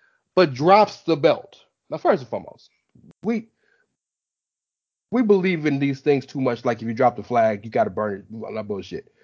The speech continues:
Dropping the title, even though it doesn't mean shit, technically, is considered a no-no in that manner. But the way she did it physically pissed Becky off.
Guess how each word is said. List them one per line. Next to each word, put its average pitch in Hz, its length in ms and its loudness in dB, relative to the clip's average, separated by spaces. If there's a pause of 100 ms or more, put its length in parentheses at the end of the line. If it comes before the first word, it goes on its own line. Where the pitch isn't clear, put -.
(380)
Dropping 226 320 8
the 156 80 6
title, 131 500 0 (300)
even 175 240 2
though 170 200 4
it 143 200 -2
doesn't 147 300 4
mean 135 180 -2
shit, - 440 -4 (220)
technically, 107 560 -8 (400)
is 226 360 6 (120)
considered 131 380 0
a 113 40 -4
no-no - 380 -10 (1800)
in 156 160 6
that 131 160 0
manner. 101 220 -10 (1120)
But 156 140 -2
the 165 80 0
way 165 180 0
she 110 160 -12
did 269 220 0
it - 240 -2 (1000)
physically 165 680 0
pissed 127 300 -4
Becky 113 320 -6
off. - 340 -20